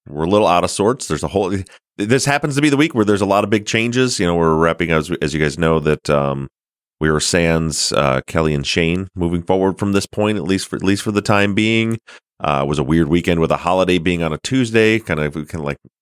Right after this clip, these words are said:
got a stutter step to the start to the week that, uh, has now Wednesday feels like Monday, kind of. Um, but yeah, so, uh, I wanna know what you guys thought about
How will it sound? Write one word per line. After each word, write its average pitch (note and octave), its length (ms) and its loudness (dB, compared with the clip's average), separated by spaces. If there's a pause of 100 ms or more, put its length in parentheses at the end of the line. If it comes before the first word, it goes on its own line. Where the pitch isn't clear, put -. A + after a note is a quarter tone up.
(300)
got D#2 120 2
a C#2 60 0
stutter A2 360 0
step - 340 2
to G#2 80 2
the F2 80 0
start G2+ 300 0
to G#2 60 -4
the F2+ 100 0
week F#2+ 280 2
that, D2 260 0
uh, D2 320 2
has D2 420 -6 (220)
now D2+ 420 -2
Wednesday E2 420 0
feels E2+ 300 0
like D2+ 160 0
Monday, A2+ 340 0
kind A2+ 280 -2
of. A2+ 140 -2 (540)
Um, B1+ 460 -4 (600)
but A#2 120 2
yeah, C#3+ 160 2
so, G2 480 0
uh, F2 400 2 (280)
I - 140 -2
wanna D#3 160 0
know G#2+ 60 4
what - 180 0
you A#2+ 100 2
guys E2 320 2
thought D2+ 400 0
about C#2+ 540 -4